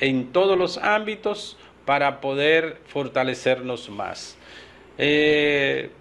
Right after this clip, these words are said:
también esta noche ya hemos visto el tema de tecnología con relación a la te-, eh, a la R F I D,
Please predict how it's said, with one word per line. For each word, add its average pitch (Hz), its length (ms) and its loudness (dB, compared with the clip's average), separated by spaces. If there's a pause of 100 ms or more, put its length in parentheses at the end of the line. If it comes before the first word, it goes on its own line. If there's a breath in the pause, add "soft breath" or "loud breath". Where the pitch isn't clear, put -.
(120)
también 151 360 0
esta 185 260 0
noche 226 440 -6 (320)
ya 156 440 2
hemos 151 600 -4
visto 151 460 -4
el 131 140 -2
tema 151 380 2
de 147 160 0
tecnología 139 840 0
con 139 140 -4
relación 139 600 -2
a 143 60 2
la 143 140 2
te-, 135 200 -4
eh, 123 300 0
a 123 180 0
la 120 180 -4 (160)
R 139 240 -2
F 139 240 -2
I 135 120 0
D, 190 260 2